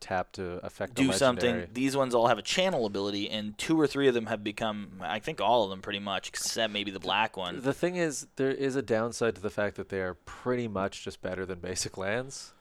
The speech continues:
Speaker 1: The legendary, I guess, stops you from spamming them in
Speaker 2: Yeah,
Speaker 1: regular
Speaker 2: yeah.
Speaker 1: cards, so maybe that's enough.
Speaker 2: But
Speaker 1: But the channel is just like, "Well, I'll pitch it," but they're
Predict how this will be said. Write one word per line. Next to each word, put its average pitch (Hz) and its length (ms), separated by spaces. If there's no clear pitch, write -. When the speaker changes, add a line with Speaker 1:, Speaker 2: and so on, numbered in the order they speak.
Speaker 1:
The 117 100
legendary, 117 720
I 117 60
guess, 113 220
stops 107 360
you 104 80
from 95 140
spamming 101 480
them 110 280
in 98 300
Speaker 2:
Yeah, 135 160
Speaker 1:
regular 104 180
Speaker 2:
yeah. 98 120
Speaker 1:
cards, 117 340
so 104 100
maybe 98 220
that's 98 200
enough. 92 440
Speaker 2:
But 113 200
Speaker 1:
But 113 220
the 120 80
channel 110 500
is 95 100
just - 200
like, 92 120
"Well, 104 160
I'll 92 120
pitch - 340
it," 87 180
but 92 160
they're 104 340